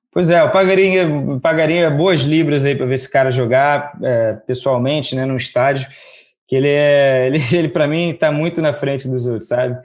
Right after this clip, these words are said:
É, novamente, fez um gol, participou do segundo num cruzamento com a perna canhota, tipo o que o Neymar fez.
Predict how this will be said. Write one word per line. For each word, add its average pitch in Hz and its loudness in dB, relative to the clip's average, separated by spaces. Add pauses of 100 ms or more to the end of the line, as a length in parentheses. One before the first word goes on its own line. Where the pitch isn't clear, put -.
(420)
É, 123 2
novamente, 139 -2
fez 147 -4
um 143 -6
gol, 160 0
participou 151 -4
do 131 -6
segundo 143 -6
num 139 -6
cruzamento 135 -6
com 143 -2
a 127 2
perna 131 -6
canhota, 139 -2
tipo 131 -6
o 123 -8
que 127 -12
o 127 -6
Neymar 123 -6
fez. 160 -4